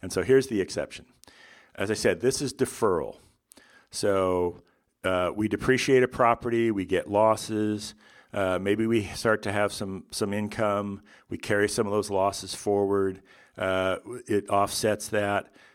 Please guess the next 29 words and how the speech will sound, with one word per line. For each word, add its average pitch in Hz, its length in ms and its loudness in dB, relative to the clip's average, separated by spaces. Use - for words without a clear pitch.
Uh, 101 220 0
we 104 120 0
sell, 110 580 4
we 101 140 -2
do 104 160 0
a 98 40 2
ten 104 300 -2
thirty-one, 98 680 0
we 90 120 -6
push - 260 -2
our 98 140 0
gain 101 360 -2
out, 95 300 -2
we 101 80 -8
push 101 240 -2
the 95 120 -6
depreciation 95 760 -2
recapture 92 640 -4
out, 90 240 -2
and 123 120 2
we 143 100 2
do 180 160 0
that 151 260 2
several 123 440 0
times 92 600 -4
to - 100 -2
the 127 80 4
point - 320 0
where, 117 400 4